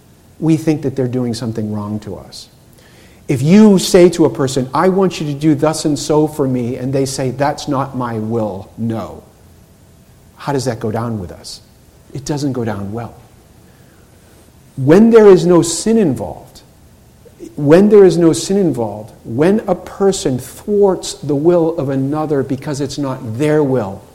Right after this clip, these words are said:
when there's no sin involved, there's no sin. When Paul says,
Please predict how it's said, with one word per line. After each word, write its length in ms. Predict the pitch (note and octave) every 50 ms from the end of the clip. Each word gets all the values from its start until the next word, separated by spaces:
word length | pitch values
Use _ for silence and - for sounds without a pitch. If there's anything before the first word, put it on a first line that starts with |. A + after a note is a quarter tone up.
| - - - -
when 220 | A#2+ A#2+ B2 A#2
there's 180 | A#2+ A#2 G#2+ A#2
no 160 | B2 A#2 A2
sin 240 | - - - C#3 B2+
involved, 560 | B2 A2 G2 F#2 G2 F2+ E2 - - - - _ _ - _ _ _ _ _ _ _ _ _ _ _ _ -
there's 220 | D3+ D#3+ D#3+ C#3+
no 120 | C3+ A2+ G2+
sin. 360 | - - - D#3 C#3+ F#2+ G2+ - _ _ _ _ _ _ _ - _ _ _ _ _ _ _ _ _ _ _ _ _ _ _ _ _ _ _ _ _ _ - -
When 320 | - B2 C#3+ F3 G#3 A3
Paul 360 | G#3+ - F#3 F#3 F3+ F3 E3 E3
says, 720 | - - - F#3 E3+ B2+ A#2 A2 A2 G#2+ A#2+ - -